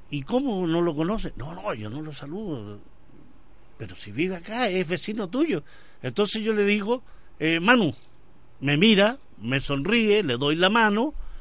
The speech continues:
conversamos, le digo, "Vengo de Chile, estoy estudiando en, en este caso en Madrid". Eh, "Ah, qué bueno", me dice, "lo, lo invito a una cerveza". Y bajamos y tomamos una cerveza abajo, y mi amigo se queda paralizado,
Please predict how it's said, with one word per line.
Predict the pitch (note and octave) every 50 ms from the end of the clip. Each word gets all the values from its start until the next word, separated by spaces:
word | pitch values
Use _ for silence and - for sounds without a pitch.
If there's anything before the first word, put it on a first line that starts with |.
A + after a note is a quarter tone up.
| - - - - -
conversamos, | - D3 E3 D#3 C#3+ D#3+ D#3+ D3 - - B3+ C4+ B3 A#3 B3 G#3+
le | D#3 C#3+
digo, | C#3 D#3 D#3 D3+ C#3+
"Vengo | C#3 D3 D3 D3 D#3 D#3+
de | F#3 F3+
Chile, | - - A#3+ A#3+ A#3 A3+ G#3+ G#3+ G#3+ G#3 G3+ G3+ G#3 D#3+
estoy | C3 - - D3 C#3+ C#3 C#3
estudiando | B2+ - - B2 A#2+ B2+ C3+ C#3 C#3 C3+ C3+ C3
en, | B2+ B2 B2+ B2+ - - - - - - - -
en | - A#2+
este | C3 B2 - C3 A#2
caso | B2+ C3 B2+ - C#3
en | B2+ C3
Madrid". | D3 E3+ G3 G#3 A3+ A3+ A3 G#3+ F#3+ - - - - - - - - - - - -
Eh, | - - A#2 A#2 A#2 A#2 A#2+ B2+ -
"Ah, | - E4+ F#4 F#4
qué | C4+ D#4+
bueno", | D4+ A#3 F4 G4 G4 F4 B3+ A#3
me | B3 B3+
dice, | C#4+ G#3 A3 A3
"lo, | A3+ G#3 F#3 -
lo | F3 F3
invito | F3+ F3+ G3 C4+ - D#4+
a | C#4+
una | D#4+ A#3+
cerveza". | - A#3+ A3+ C#4 E4+ G#4 - - - C3 - - - - - - - - -
Y | F3+ G#3
bajamos | G#3+ A3+ G#3 - - D4 E4 E4+ E4
y | D4
tomamos | D4+ B3 B3+ C#4+ D4 C#4
una | B3+ A#3
cerveza | - - G#3 G#3+ C4+ E4 - - G3+
abajo, | E3+ D3+ C#3 C3+ - - D#3 D#3 - - - - - - -
y | - F#3 F#3
mi | G3 F#3+ F#3+
amigo | F#3 G#3 B3+ C#4 E4 D#4 C#4+ C4+ - - - - - - - -
se | - - - E3
queda | D#3 G3 A3+ A#3 A#3 A3
paralizado, | G#3 F#3+ F3 F3 F3 D#3+ D3 - - A3 G3+ F3 E3+ F3+ G#3